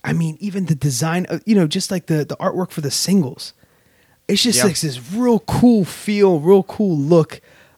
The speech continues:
Speaker 1: uh, uh, to that whole thing.
Speaker 2: And then even with that, like, if you look at the progression of that, there's, like, it's,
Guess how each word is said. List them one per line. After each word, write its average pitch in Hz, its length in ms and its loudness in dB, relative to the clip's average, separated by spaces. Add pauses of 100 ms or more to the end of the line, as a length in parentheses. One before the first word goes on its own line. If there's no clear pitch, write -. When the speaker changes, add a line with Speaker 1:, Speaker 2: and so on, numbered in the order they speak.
(120)
Speaker 1:
uh, 123 400 -2 (140)
uh, 131 180 -2
to - 180 -6
that 143 220 -2
whole 120 200 -6
thing. - 320 -16 (120)
Speaker 2:
And 190 120 -18
then 190 120 -18
even 147 340 -12 (160)
with 110 220 -6
that, 104 200 -4
like, 95 120 -8
if 92 80 -10
you 92 180 -12 (360)
look 117 220 -2
at 107 40 -10
the 90 40 -10
progression 101 400 -10
of 95 120 -12
that, 101 180 -6
there's, 98 160 -12
like, 98 220 -12
it's, - 300 -14